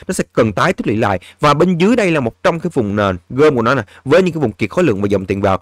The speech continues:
Những con này cái trend của nó vẫn là một trong cái trend tăng và nó có thể nó kéo tiếp. Nên anh chị có hàng,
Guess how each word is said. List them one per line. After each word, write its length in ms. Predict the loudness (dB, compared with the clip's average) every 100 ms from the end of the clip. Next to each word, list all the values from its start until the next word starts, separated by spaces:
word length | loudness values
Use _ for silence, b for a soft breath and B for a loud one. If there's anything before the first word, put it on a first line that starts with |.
| B
Những 180 | 0 2
con 140 | 2 0
này 100 | 0
cái 120 | -2
trend 280 | 2 2 0
của 60 |
nó 200 | -2 -2 -4
vẫn 220 | -2 -2 0
là 60 |
một 220 | -2 -4
trong 140 | -4 -4
cái 80 | -4
trend 160 | -4 -2
tăng 160 | -2 -4 B B
và 260 | 0 2
nó 80 | 0
có 120 | -4
thể 100 | -6
nó 80 | -6 -2
kéo 140 | 0
tiếp. 180 | 0 -2 _ -2
Nên 160 | 0
anh 60 | 0
chị 120 | -2
có 160 | 0 0
hàng, 160 | -2